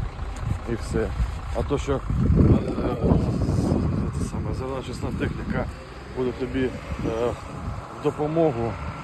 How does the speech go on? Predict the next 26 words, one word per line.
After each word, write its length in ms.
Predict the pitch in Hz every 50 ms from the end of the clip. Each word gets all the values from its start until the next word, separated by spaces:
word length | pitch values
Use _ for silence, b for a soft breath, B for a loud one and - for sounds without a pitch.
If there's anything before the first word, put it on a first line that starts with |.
| - - - - - - - - - - - - - -
це, 60 | 127
я 140 | 123 127 123 120 120 120 107 - - -
думаю, 380 | 127 127 127 127 127 - - - - - - - - - - - - - - - - -
пояснювати 600 | 110 123 123 117 - - 120 117 110 113 113 117
не 200 | 117 120 110 -
треба. 360 | - 104 104 101 98 98 98 98 - - - - -
Ти 80 | - 120
можеш 260 | 123 123 127 123 - - 117 117
робити, 480 | 107 - 123 120 104 104 139 135 - - - - - - - - - - - - - - - 101 120
робити 360 | 139 147 151 156 143 135 143
з 120 | 131 120 -
нею, 280 | 147 147 139 123 117
якщо 220 | 117 110 - - 123
в 60 | 110
тебе 260 | - 123 113 117 113
є 60 | 117
очисна 340 | 107 101 - - - - 120
машина, 400 | 120 117 107 - 117 110 110 110 104 - - - - - - - - - -
свій 100 | - 139
власний 380 | 135 127 139 131 131 - 135 127
бізнес, 360 | 120 131 127 113 117 107 -
окрім 300 | 120 - - 123 131 120 110
того, 240 | - 120 123 123 117
що 100 | - 120
ти 120 | 110 117 113
будеш 260 | 107 117 120 110